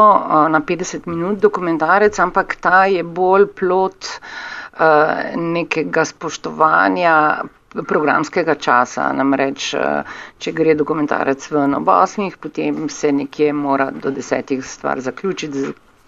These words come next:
mm, skratka, ne mo-, ujeti smo v ta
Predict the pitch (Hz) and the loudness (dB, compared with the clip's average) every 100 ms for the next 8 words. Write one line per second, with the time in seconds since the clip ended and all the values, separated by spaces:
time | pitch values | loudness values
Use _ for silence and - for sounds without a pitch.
0 | _ - - - - 143 135 - - - | _ -18 -14 -12 -8 -8 -8 -12 -16 -4
1 | 156 156 - 147 143 - - - - - | -2 -2 0 0 -2 -8 -12 -14 -14 -6
2 | 160 165 160 165 160 165 - 165 - 143 | -2 0 2 2 2 2 -2 -8 -8 -4
3 | 196 175 165 160 165 143 165 151 143 143 | 0 2 0 -2 -8 -6 -2 2 2 0
4 | 143 139 | 2 2